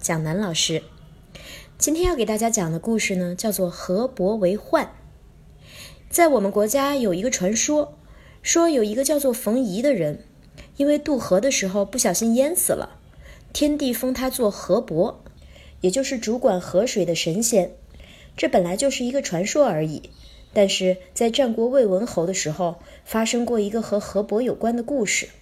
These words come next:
西门豹是当时魏国的叶县县令，他刚一上任呀，就发现一个问题：当时叶县的一些有威望的人和官员勾结在一起，还带了一个巫师，联合起来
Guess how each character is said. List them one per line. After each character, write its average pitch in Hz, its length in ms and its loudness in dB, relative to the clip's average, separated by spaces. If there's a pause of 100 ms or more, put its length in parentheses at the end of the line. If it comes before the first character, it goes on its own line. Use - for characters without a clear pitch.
(960)
西 - 260 2
门 269 220 2
豹 226 280 0
是 220 160 -2
当 247 160 0
时 240 140 -2
魏 240 240 4
国 190 160 0
的 214 60 2
叶 226 200 0
县 214 220 0
县 202 320 0
令， 160 160 -4 (560)
他 285 140 -2
刚 311 240 4
一 220 120 2
上 202 280 0
任 185 220 4
呀， 156 180 -6
就 208 100 0
发 226 160 2
现 220 160 0
一 208 60 0
个 233 100 2
问 233 220 4
题： 160 320 -6 (600)
当 320 180 6
时 240 240 0
叶 269 260 6
县 233 320 4
的 226 80 0
一 240 140 -2
些 254 180 2
有 208 140 2
威 214 240 0
望 254 180 2
的 185 80 2
人 170 180 2
和 220 140 -6
官 269 240 4
员 196 300 4 (240)
勾 302 180 2
结 254 140 0
在 262 140 4
一 262 140 0
起， - 380 0 (340)
还 175 200 -2
带 220 180 2
了 208 80 0
一 214 80 0
个 226 120 0
巫 240 180 -2
师， 269 420 0 (220)
联 214 200 2
合 285 160 6
起 294 200 2
来 165 240 -2